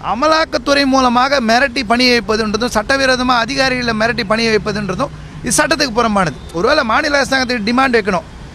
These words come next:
"நீங்க தேர்தல் வாக்குறுதிலாம் நிறைவேற்றுங்க, மத்த எதனா கோரிக்கை செய்யுங்க, ஏன் அந்த ஊழியர்களுக்கு செய்ய மாட்டேன்றீங்க?"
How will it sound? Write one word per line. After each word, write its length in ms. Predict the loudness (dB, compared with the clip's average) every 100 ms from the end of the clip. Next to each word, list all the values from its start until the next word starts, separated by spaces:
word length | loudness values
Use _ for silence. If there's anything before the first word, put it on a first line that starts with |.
| -8
"நீங்க 260 | -2 2 2
தேர்தல் 140 | 2
வாக்குறுதிலாம் 380 | 2 2 0 0
நிறைவேற்றுங்க, 440 | 0 0 -2 -4 -2
மத்த 140 | -2
எதனா 200 | 0 0 0
கோரிக்கை 280 | 0 0 0
செய்யுங்க, 260 | 0 0 -2 -8 -16 -2
ஏன் 120 | 0
அந்த 220 | 2 0
ஊழியர்களுக்கு 380 | 0 2 2 0
செய்ய 200 | 0 2
மாட்டேன்றீங்க?" 480 | 2 0 0 -2